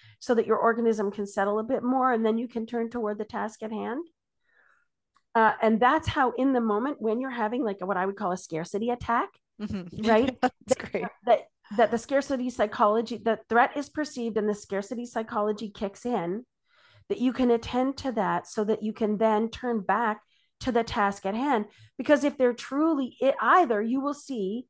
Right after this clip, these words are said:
Speaker 1: "Oh, that's right. There's no s-, there's no actual scarcity here. My body is responding. Um, you know, for some reason it perceived that there was, but when I kinda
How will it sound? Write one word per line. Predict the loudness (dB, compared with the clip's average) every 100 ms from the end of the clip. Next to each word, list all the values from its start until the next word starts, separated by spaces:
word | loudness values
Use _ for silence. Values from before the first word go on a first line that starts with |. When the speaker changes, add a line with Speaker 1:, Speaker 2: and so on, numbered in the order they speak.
| _ _ _
Speaker 1:
"Oh, | 8 8 8
that's | 4 2 0
right. | 2 2
There's | -2 0
no | 0
s-, | 0 -4 -8
there's | -4 2
no | 2 4
actual | 2 0 -4 -8
scarcity | -8 -8 -8 -8 -8 -6
here. | -4 -4 -4 -8 _ -18 2
My | 6 6
body | 6 6 6 4
is | -2 -4
responding. | -8 2 4 4 2 0 -2 -6 _ _ _ _ _ 0
Um, | 4 4 4 0 -4 -10 _ _ _ _
you | 4
know, | 4
for | 4 0
some | -2 -2
reason | -2 0 0
it | -2
perceived | -4 -6 -6 0
that | 0 2
there | 2
was, | 6 4 4
but | 0 2
when | 2
I | 2 0 -2 _ _ _
kinda | -2 2 2 2